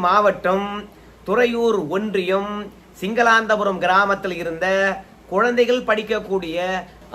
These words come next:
ஆரம்ப பள்ளி கட்டிடமானது இடிந்து விழுந்திருக்கிறது. மாணவர்கள் இல்ல, இல்லைன்னு வச்சுங்களேன்,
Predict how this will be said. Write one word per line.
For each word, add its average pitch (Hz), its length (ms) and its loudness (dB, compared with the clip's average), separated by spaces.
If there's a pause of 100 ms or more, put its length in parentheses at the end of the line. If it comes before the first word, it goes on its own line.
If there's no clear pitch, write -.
(100)
ஆரம்ப 233 460 2
பள்ளி 214 240 2
கட்டிடமானது 185 760 -2 (460)
இடிந்து 220 400 -2
விழுந்திருக்கிறது. 180 760 -2 (680)
மாணவர்கள் 220 520 4
இல்ல, 202 160 0 (720)
இல்லைன்னு 233 260 0
வச்சுங்களேன், 196 480 -2